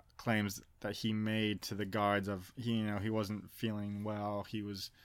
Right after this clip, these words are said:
trying to get more blankets and, and more medication. <laughs> Uh, they were all denied because they thought it was some type of escape plan for good reason. Um,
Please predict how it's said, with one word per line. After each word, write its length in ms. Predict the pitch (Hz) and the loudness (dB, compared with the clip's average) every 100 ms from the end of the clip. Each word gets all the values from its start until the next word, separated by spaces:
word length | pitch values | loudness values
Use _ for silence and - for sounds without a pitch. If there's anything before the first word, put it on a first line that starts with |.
| - - - - - | -20 -20 -20 -20 -2
trying 200 | 123 110 | 2 4
to 40 | |
get 200 | 104 104 | 6 4
more 180 | 107 110 | 2 -4
blankets 580 | 101 107 107 98 107 - | -2 0 0 -2 -4 -2
and, 260 | 107 104 - | -4 -4 -4
and 160 | 110 104 | -2 0
more 220 | 104 104 | 0 0
medication. 720 | 104 101 - 104 101 - 101 | 0 -2 0 0 0 -2 -2
<laughs> 60 | 113 | 0
Uh, 200 | 101 113 | 2 0
they 320 | 120 117 117 123 | 0 -2 4 8
were 140 | 120 | 10
all 100 | 120 | 8
denied 520 | 113 107 107 107 107 | 8 4 6 4 4
because 300 | 104 110 98 | 2 2 2
they 100 | 104 | 0
thought 180 | - 107 | 2 2
it 60 | 101 | 2
was 100 | - | 0
some 160 | 107 | -2
type 220 | - 104 | 0 -2
of 100 | 98 | 0
escape 380 | 98 - 107 104 | 0 0 0 -2
plan 320 | - 104 104 | -2 -2 -2
for 120 | - 104 | -4 0
good 200 | 110 104 | 2 2
reason. 480 | 104 110 104 113 110 - - 110 | 4 4 4 2 0 -8 -4 4
Um, 420 | 104 95 95 | 8 8 6